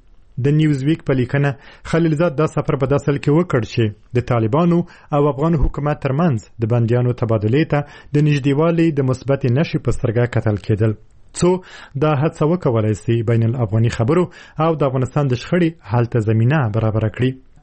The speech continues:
د نیوزویک په لیکنه، په سیمه کې سیمه ییز او ګاونډي قدرتونه چې د افغان حکومت ملاتړ کوي، په دې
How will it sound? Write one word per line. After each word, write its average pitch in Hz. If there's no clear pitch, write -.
د 131
نیوزویک 165
په 156
لیکنه، 147
په 143
سیمه 139
کې 135
سیمه 120
ییز 160
او 147
ګاونډي 139
قدرتونه 135
چې 117
د 113
افغان 123
حکومت 120
ملاتړ 110
کوي، 123
په 147
دې 156